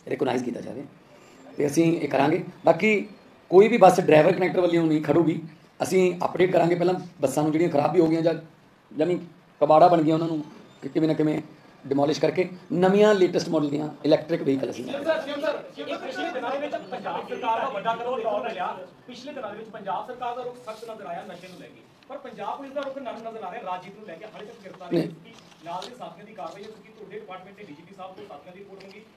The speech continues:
Speaker 2: ਡੀਜੀਪੀ ਸਾਹਿਬ ਉਹ ਤੁਹਾਡੇ ਤੱਕ ਨਹੀਂ ਪਹੁੰਚਾ ਸਕੇ।
Speaker 1: ਦੇਖੋ ਜੀ, ਇਹ ਜਦੋਂ ਵੀ court ਨੇ ਸਾਨੂੰ ਕਿਹਾ, ਅਸੀਂ ਲਿਫਾਫੇ ਖੋਲ੍ਹੇ, ਜਿਹਦੇ ਜਿਹਦੇ ਨਾਮ ਸੀ ਜਨਤਕ ਕੀਤੇ, ਉਹਨਾਂ ਦੀ property attach ਕੀਤੀ,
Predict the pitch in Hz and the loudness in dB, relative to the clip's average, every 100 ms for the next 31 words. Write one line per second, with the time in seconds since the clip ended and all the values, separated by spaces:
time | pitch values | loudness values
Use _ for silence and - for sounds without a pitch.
0 | _ 175 170 220 226 233 247 208 220 190 | _ -18 -18 -14 -14 -14 -16 -16 -16 -16
1 | - - - - - - 196 226 226 190 | -20 -20 -20 -20 -16 4 8 8 6 2
2 | 165 156 - - _ _ 123 147 208 208 | 2 2 -2 -14 _ _ 0 4 6 8
3 | 196 196 165 180 160 127 - - _ - | 8 8 4 4 2 0 -4 -16 _ -14
4 | - 185 156 175 156 151 139 - - - | -6 0 2 4 6 6 4 0 -20 -14
5 | - 165 202 220 202 175 180 160 151 165 | -2 2 8 8 8 4 0 2 4 4
6 | 151 - - - - 185 226 214 202 208 | 0 -6 -10 -10 0 2 6 6 8 6
7 | 208 170 147 135 92 | 8 8 6 -4 -8